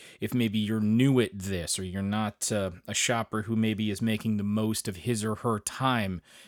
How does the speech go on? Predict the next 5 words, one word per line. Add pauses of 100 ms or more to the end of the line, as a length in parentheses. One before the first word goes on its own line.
(140)
at
your
local
stores. (400)
Um,